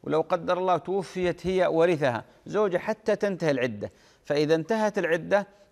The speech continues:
أصبحت بائن بينونة صغرى، بائن بينونة صغرى، يجب عليها أن تعتد الثلاث حيض إن كانت من ذوات الأحياض، لقول الله جل وعلا: "والمطلقات يتربصن بأنفسهن ثلاثة قروء".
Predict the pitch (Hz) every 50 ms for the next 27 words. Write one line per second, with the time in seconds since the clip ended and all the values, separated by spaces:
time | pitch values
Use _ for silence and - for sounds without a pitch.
0 | - 151 180 - - - 175 160 160 165 - 147 143 170 170 170 156 156 156 147
1 | 156 156 160 165 165 160 156 139 - - 160 135 131 131 131 120 107 87 - -
2 | - - _ _ _ _ - 120 139 156 156 156 156 147 143 139 139 147 156 160
3 | 165 180 180 - - _ _ _ _ _ - - 151 147 139 - 175 165 147 131
4 | 117 127 165 190 175 165 175 156 156 156 139 147 156 156 151 139 135 135 - 135
5 | 147 143 - 156 131 135 - 196 190 175 165 170 160 - - - 160 170 180 185
6 | 175 180 - 180 190 202 202 208 190 - - - - _ _ _ _ - 151 156
7 | 151 151 180 190 196 196 190 185 185 165 170 170 165 151 170 175 185 180 - -
8 | 156 - - 131 - 147 160 170 143 104 - - - _ _ _ _ _ _ -
9 | 131 127 135 135 127 - 175 180 180 175 170 165 165 170 160 147 156 143 156 151
10 | 151 147 147 147 139 123 127 127 120 113 104 - 120 139 151 160 165 170 147 -
11 | 170 170 165 165 165 165 - 170 165 151 - - 143 143 139 - - 151 160 151
12 | - - 120 120 - 160 151 151 143 156 151 151 156 139 139 165 151 151 165 170
13 | 190 185 180 175 160 139 160 160 175 185 180 165 175 160 - 180 170 - - 180
14 | 185 202 226 214 170 -